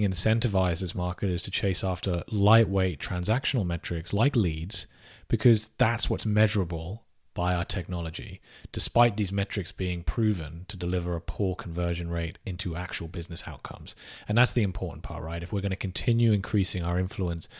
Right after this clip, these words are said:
as a function, as marketers within the wider organization, we need to be able to tie our efforts to actual business outcomes. Ultimately, what this all means is that it results in companies producing the same sales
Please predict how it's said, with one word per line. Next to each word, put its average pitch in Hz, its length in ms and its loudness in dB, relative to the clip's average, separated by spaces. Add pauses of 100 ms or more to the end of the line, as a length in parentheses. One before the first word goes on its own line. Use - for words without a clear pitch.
(460)
as 107 220 6
a 92 60 -2
function, 95 540 0
as 92 260 -2
marketers 90 600 0 (260)
within 104 340 4
the 120 60 8
wider 87 360 4
organization, 82 880 -6 (320)
we 104 180 2
need 110 140 2
to 101 60 -2
be 95 180 2
able 90 160 0
to 87 80 -2
tie 95 420 -2
our 90 260 -2
efforts - 540 -6 (300)
to 92 260 -2 (140)
actual 101 460 -2
business 87 600 -4 (240)
outcomes. - 640 -6 (1080)
Ultimately, 147 400 8
what 113 100 4
this 110 160 6
all 113 80 8
means 139 320 8
is 101 80 6
that 101 160 6
it 95 80 2
results 104 320 4
in 104 60 0
companies 101 480 2
producing 95 560 -2 (360)
the 101 120 2
same 110 480 4
sales 98 420 2